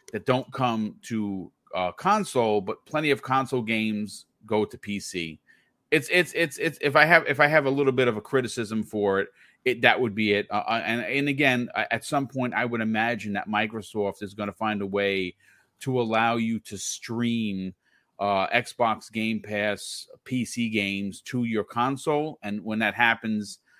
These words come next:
uh, I will then try to run through, uh, 'cause I don't have, I don't have a rig, like, I, I don't have a,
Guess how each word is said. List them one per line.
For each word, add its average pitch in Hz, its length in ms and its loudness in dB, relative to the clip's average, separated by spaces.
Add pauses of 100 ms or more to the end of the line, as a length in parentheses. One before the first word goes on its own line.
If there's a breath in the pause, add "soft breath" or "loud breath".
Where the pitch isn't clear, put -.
(220 soft breath)
uh, 98 40 0
I 98 300 4
will 107 180 -2
then 101 180 -4
try 110 220 0
to 104 100 0
run 104 240 -2
through, 95 580 -4
uh, 87 540 -2
'cause - 160 -2
I 156 60 10
don't 147 100 0
have, 127 160 4
I 113 120 2
don't 127 120 0
have 113 120 -2
a 101 40 -4
rig, 98 360 -4
like, 87 140 -6
I, 98 220 2
I - 20 2
don't 113 140 -2
have 104 180 0
a, 87 160 -4